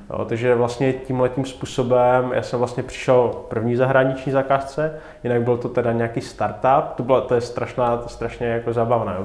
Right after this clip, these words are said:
protože to byl nějaký startup, který spolufinanco-, jo, na který dělala vlastně ta americká společnost, pracovala na tom kluk z toho Běloruska a spolufinancovala to vláda v Chile, tuším, nebo něco takového, <laughs> takže takové jako globální kolečko krásné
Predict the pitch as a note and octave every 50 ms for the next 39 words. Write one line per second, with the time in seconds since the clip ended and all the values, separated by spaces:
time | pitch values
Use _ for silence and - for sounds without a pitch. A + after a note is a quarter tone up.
0 | G#2 G#2 G#2+ A2 A2+ G#2+ A2+ A2+ A#2 A#2 - - - - - A2+ G#2+ G#2+ - -
1 | C3+ C3 D3 C#3+ - - - - - A2+ A2 A2+ A2+ A2+ A2+ A#2 A#2 - - -
2 | - - - - - - - - - - - - - - - - - A2+ A#2 A#2+
3 | B2+ C3+ C3 - - C3+ C3 C3 C3 C3 - - - C3+ - - - - C3 B2
4 | A#2+ A#2+ A#2 - - B2+ A#2+ - - - C3+ B2+ C3 B2+ B2+ B2 B2 B2 B2 A#2+
5 | A#2 G#2 G2 - G#2+ G#2+ G2+ - - B2+ A#2 A#2 A2+ G#2+ G2 - - - - -
6 | - - - - - - - A#2+ A#2 B2+ C3+ C#3+ C#3+ - - - B2 G#2+ - -
7 | - - G#2 G#2+ A2+ - - D3+ D#3 E3 D3+ - - B2+ A#2 A2+ - B2+ B2 B2
8 | A#2+ C3 B2+ B2 - B2+ A#2+ - - - B2+ A#2 G#2+ A2+ A2 A2+ A#2 A#2+ - -
9 | - C3+ B2 - - - - B2 A#2+ A#2+ A#2 - B2+ A#2+ A#2+ A#2 - C3 A#2+ A#2
10 | A#2 A#2 A#2 A#2 A#2 B2 A2+ A#2 A#2 A2+ A#2 A2+ - - - - B2 G#2 G2+ G2
11 | G2 A2+ G2+ - - G#2+ G#2 G2+ G#2 G#2 G#2+ A2+ A#2 A#2 - - B2+ - - C#3
12 | B2+ A#2+ A#2 A#2 A#2+ A#2+ A#2 A#2+ - - - - C3+ B2 B2+ B2+ - C#3+ C3 C#3+
13 | C#3 C3+ C3 C3 C3 C#3+ D3+ D3 D3 - C3+ C3 C3 - - D3 C3 - C3 B2
14 | A#2 A2+ - C#3+ D3 D#3+